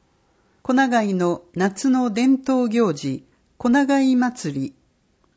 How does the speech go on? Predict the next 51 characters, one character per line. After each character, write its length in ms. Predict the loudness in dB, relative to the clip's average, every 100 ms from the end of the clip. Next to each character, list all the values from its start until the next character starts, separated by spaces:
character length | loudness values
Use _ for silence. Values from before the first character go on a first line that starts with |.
| _ _ _ _ _ _ _
昔 440 | -6 0 0 0 -6
使 340 | -14 -2 0
わ 120 | 2
れ 100 | 0 0
た 280 | 0 0 -2 -20 -20
ス 240 | -8 0
ラ 260 | 0 0 -4 -12
と 140 | -4 -2
い 220 | 0 -2
う 40 | -4
石 360 | -4 -2 -2
材 300 | 0 2 2
運 140 | 2 2
搬 340 | 0 0 2
用 220 | 2 0
の 340 | 0 -2 -4 -10
ソ 220 | -4 -2
リ 180 | 0 0
を 100 | -2
使 340 | -6 -6 -4
い、 180 | -2 -6 -14 _ _ _
百 300 | -4 0 0
八 300 | 0 -2 -2
十 140 | -4
キ 200 | -4 -2
ロ 140 | 0 2
の 160 | 0
石 360 | 0 -4 -2 0
を 140 | 0
引 80 | -4 -10
き、 260 | -6 -6 -8 -18 _ 0
タ 120 | 2
イ 100 | 4
ム 220 | 4 2
を 60 | 0
競 360 | -4 -4 0 0
う 260 | 0 -6 -10
ス 240 | -10 0
ラ 100 | 2
引 60 | 2
き 260 | 0 -4 -4
選 280 | 0 0
手 140 | 0 -2
権 240 | -2 0
が 140 | 0 0
名 240 | 0 0
物 320 | -2 -6 -6
で 140 | -6 -6
す。 200 | -12 _ _ _ _ _ _ -6
ま 140 | -4
た、 260 | -2 -2